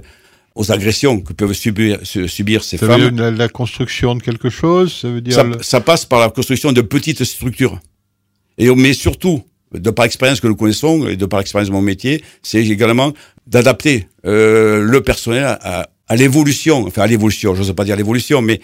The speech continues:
Speaker 2: À l'accueil.
Speaker 1: à l'accueil, voilà. Et des femmes, et des familles, et des enfants qui les accompagnent souvent.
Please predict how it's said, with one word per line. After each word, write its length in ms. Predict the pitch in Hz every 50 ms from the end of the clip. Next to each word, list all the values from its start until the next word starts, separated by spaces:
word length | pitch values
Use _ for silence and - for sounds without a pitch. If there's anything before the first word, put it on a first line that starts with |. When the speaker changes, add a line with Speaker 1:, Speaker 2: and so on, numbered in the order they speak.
| - -
Speaker 2:
À 80 | 123 127
l'accueil. 380 | 131 123 - - 92 82 80 - _
Speaker 1:
à 100 | - 107
l'accueil, 440 | 113 107 98 - - 95 92 80 87 -
voilà. 200 | - 90 78 - _ _ -
Et 100 | - 139
des 120 | 135 127 110
femmes, 280 | - 127 131 151 156 - 110
et 80 | 117
des 80 | 117 104
familles, 280 | - 120 120 123 113
et 60 | 104 107
des 160 | 110 104 107
enfants 260 | 120 120 - 95 82
qui 140 | 80 - 95
les 140 | 98 95 98
accompagnent 440 | 87 107 110 - 92 85 82 78
souvent. 300 | 80 - - 92 82 78